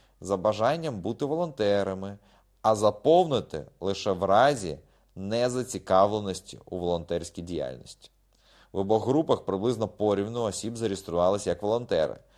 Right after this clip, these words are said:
Незважаючи на це, дослідники спостерігали суттєву різницю щодо кількості тих осіб, хто насправді взяв участь у заході. З тих, хто зареєструвався пасивно, не заповнюючи бланк, з'явилось лише сімнадцять відсотків.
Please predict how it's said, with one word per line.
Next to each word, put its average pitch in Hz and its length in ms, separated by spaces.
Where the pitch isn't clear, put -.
Незважаючи 104 580
на 101 120
це, 139 240
дослідники 107 580
спостерігали 101 680
суттєву 110 460
різницю 110 500
щодо 101 280
кількості 127 500
тих 110 220
осіб, 139 380
хто - 180
насправді 123 600
взяв 101 320
участь 110 300
у 107 60
заході. 82 580
З - 80
тих, 131 120
хто 117 140
зареєструвався 113 680
пасивно, 135 520
не 98 80
заповнюючи 101 500
бланк, 90 320
з'явилось 120 400
лише 123 200
сімнадцять 127 400
відсотків. 127 480